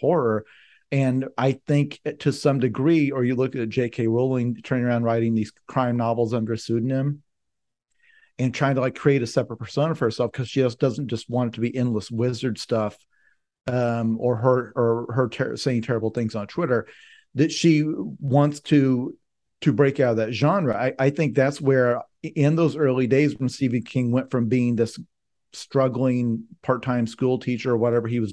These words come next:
you know, university teacher, whatever he was doing at that time,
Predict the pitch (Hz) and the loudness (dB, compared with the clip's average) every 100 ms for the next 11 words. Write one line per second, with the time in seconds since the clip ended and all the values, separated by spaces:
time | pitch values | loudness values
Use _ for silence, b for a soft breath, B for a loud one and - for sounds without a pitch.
0 | - 131 113 110 120 113 120 123 113 120 | -6 -2 0 0 0 -2 -2 -4 -6 -6
1 | 110 123 120 117 113 107 123 120 107 104 | -4 0 0 2 0 0 -2 -2 -2 -6
2 | - 139 131 123 113 | -6 -2 0 0 -2